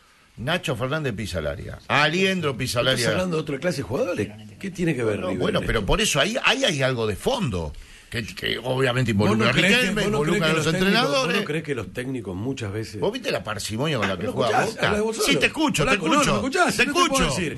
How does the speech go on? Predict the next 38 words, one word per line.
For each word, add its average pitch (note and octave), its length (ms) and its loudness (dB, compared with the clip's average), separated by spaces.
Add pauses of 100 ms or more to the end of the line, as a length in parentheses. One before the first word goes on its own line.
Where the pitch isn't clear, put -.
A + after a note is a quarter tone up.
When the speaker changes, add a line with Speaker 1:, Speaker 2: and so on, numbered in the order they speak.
(160)
Speaker 1:
Todo C#4+ 100 6
el C4+ 60 0
programa C#4 420 4
te - 80 -6
Speaker 2:
¿Vos C4+ 120 0
no C4+ 60 0
Speaker 1:
escuché. G3+ 140 -2
Speaker 2:
creés, A3 160 -2
vos B3+ 120 0
no C4 100 -2
creés F3 200 -2
Speaker 1:
¿Qué F3+ 40 0
Speaker 2:
que, F#3 60 0
Speaker 1:
querés F#3 160 4
Speaker 2:
vos E3+ 80 -2
no D#3+ 160 -4
Speaker 1:
defender? A#2 180 0
Speaker 2:
creés G3+ 180 -2
que G3 100 -2
hay E3 60 -2
muchos D#3+ 420 -4
equipos? G#2+ 480 -8 (760)
Cualquiera, A#2 460 -4
el A#2 80 -4
ejemplo D#3 280 -4
que B2+ 60 -6
vos B2 100 -8
quieras. G#2+ 200 -14 (100)
Eh, C#3+ 240 -12 (160)
Godoy F3+ 420 0
Cruz G3 160 -4
de D#3+ 80 0
Mendoza. F2+ 340 -6 (100)
Speaker 1:
Sí. A#2 100 -4 (340)
Speaker 2:
Eh, A#2 300 -8
Aldo D3+ 240 0
Civi. F2 480 -6
Speaker 1:
Sí. F2+ 140 -8